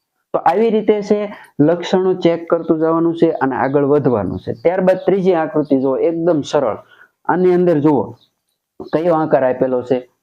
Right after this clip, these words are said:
ત્રિકોણ. ત્રિકોણને કેટલા ખૂણા હોય? ત્રણ. તો ત્રણ ખૂણા હોય તો બહારની બાજુ જો ત્રણ ગોળ આપેલા છે,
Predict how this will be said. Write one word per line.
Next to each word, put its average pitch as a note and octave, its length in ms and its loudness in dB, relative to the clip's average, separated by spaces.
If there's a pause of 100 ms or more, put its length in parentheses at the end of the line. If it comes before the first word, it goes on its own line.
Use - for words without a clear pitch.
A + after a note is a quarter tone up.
(120)
ત્રિકોણ. C3+ 400 0
ત્રિકોણને D#3 560 -2
કેટલા D#3+ 280 0
ખૂણા D3+ 300 -2
હોય? C#3+ 260 -2 (340)
ત્રણ. D3 260 -2 (380)
તો D#3+ 60 2
ત્રણ G3+ 440 0
ખૂણા F3+ 340 0
હોય F3 320 2
તો F3 140 -2
બહારની D#3+ 440 0
બાજુ D3+ 320 0
જો D3 160 0
ત્રણ D3 380 -2
ગોળ B2 300 2
આપેલા G2 420 -2
છે, - 160 -14